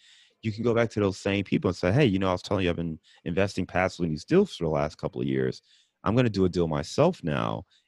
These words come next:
And, uh, you know, if you know anybody who has some interest in investing with me, please let me know." I mean, you've already laid the groundwork for that transition. So I would say investing passively is an excellent way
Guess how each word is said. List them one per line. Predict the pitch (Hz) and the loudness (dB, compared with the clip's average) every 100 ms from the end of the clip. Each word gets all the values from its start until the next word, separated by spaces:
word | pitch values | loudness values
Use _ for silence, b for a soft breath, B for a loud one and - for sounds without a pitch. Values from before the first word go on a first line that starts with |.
| _ | _
And, | 80 82 80 | -2 0 2
uh, | 78 76 73 67 | 2 2 0 -2
you | |
know, | 85 | -2
if | 76 | -4
you | 90 | -2
know | 95 | 0
anybody | 87 85 | 0 0
who | 87 | 0
has | 82 - | -2 -4
some | 78 87 | -6 -6
interest | 127 82 - | -6 -8 -8
in | 73 | -6
investing | 69 135 - 80 | -2 -2 -2 -4
with | 76 - | -4 -2
me, | 78 76 | -4 -6
please | - 101 82 | -4 -4 -2
let | 71 | -4
me | 76 | -4
know." | 107 - _ _ _ _ - | -4 -6 _ _ _ _ -6
I | |
mean, | 90 | 0
you've | 95 135 | 2 4
already | 151 113 110 | 6 6 4
laid | 90 95 104 95 | 2 2 2 -2
the | - | -6
groundwork | 92 95 180 113 82 85 - | -2 0 0 0 0 -2 -8
for | - 90 | -2 0
that | 82 73 | 2 0
transition. | - 80 73 95 - - | -2 -4 -2 -4 -6 -12
So | - 82 80 b b b - | -4 0 0 b b b 0
I | 107 | 2
would | 156 | 2
say | - 110 107 98 92 95 _ | 0 2 4 4 2 -2 _
investing | - 82 107 135 - 127 | -8 -2 -2 -2 -4 -8
passively | - 90 104 - 87 87 | -4 -4 -4 -6 -4 -2
is | 82 | -2
an | 80 - - | -8 -8 -2
excellent | 139 - - 76 65 | -2 -2 -6 -4 -2
way | 65 62 67 | -2 -2 -4